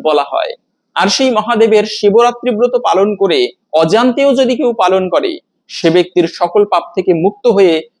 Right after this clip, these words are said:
সে ব্যক্তি মহা সৌভাগ্য লাভ করে। কিন্তু সেই শিব চতুর্দশী ব্রত কাশীধামে বসে উপবাস করলে, ব্রত করলে যে পুণ্যফল প্রাপ্ত করা যায়, তার থেকে অধিক পুণ্যফল লাভ করা যায় শুধুমাত্র এই অপরা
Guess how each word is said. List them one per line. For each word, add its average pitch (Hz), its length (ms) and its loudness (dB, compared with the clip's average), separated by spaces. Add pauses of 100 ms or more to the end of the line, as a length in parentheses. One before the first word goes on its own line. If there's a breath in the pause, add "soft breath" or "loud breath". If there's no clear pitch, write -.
সে - 240 -2
ব্যক্তি 226 260 0
মহা 185 280 -2
সৌভাগ্য 180 520 -2
লাভ 143 200 0 (120)
করে। 120 200 -4 (500)
কিন্তু 233 560 2 (160)
সেই 262 260 0
শিব 220 260 0 (120)
চতুর্দশী 262 580 0
ব্রত 208 260 2
কাশীধামে 233 840 0
বসে 214 360 -2 (360)
উপবাস 220 500 2
করলে, 247 320 0
ব্রত 190 300 -2
করলে 165 480 -4 (260)
যে 156 280 -2
পুণ্যফল 262 560 2
প্রাপ্ত 175 360 -4
করা 214 260 0
যায়, - 320 -4 (360)
তার 220 180 2 (140)
থেকে 226 240 -4 (120)
অধিক 165 300 -2
পুণ্যফল 240 580 -2
লাভ 180 180 0 (120)
করা 165 200 0
যায় 143 280 -2 (260)
শুধুমাত্র 214 760 0 (380)
এই 214 200 4 (120)
অপরা 190 400 2